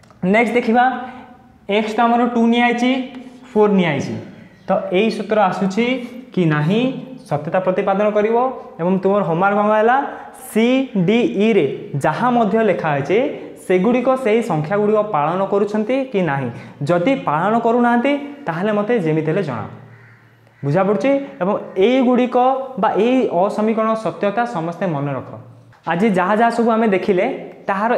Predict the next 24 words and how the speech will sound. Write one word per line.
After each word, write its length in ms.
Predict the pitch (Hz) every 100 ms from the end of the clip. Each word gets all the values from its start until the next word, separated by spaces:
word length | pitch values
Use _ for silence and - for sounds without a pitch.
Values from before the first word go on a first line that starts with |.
| 160
ଏମ୍ 100 | 165
ସି 160 | 165 240
କ୍ୟୁ 180 | 165 233
ମୁଁ 160 | 220 214
ଏଲ୍ 180 | 156 165
ଆର୍ 120 | 196
ଏନ୍ 100 | 190
ଆର୍ 140 | 202 196
ଆପ୍ରେ 300 | 151 160 165
provide 320 | 185 147 135 123
କରିଦେଇଛି 480 | 117 110 107 - 120 - - -
ଏବଂ 220 | 151 165 247 262 - -
ଏଇ 140 | 170 196
ଯେଉଁ 160 | 220
ଏଲ୍ 220 | 165 156
ଆର୍ 140 | 196 208
ଏନ୍ 100 | 214
ଆର୍ 100 | 220 151 165
ଆପ୍ର 160 | 180 190
link 280 | 180 175 240 -
ତୁମର 180 | 190 202 160
ଡେସ୍କ୍ରିପସନ୍ରେ 580 | - 220 208 196 175 262 - - -
provide 340 | 151 139 127
ହେଇଛି। 240 | 113 -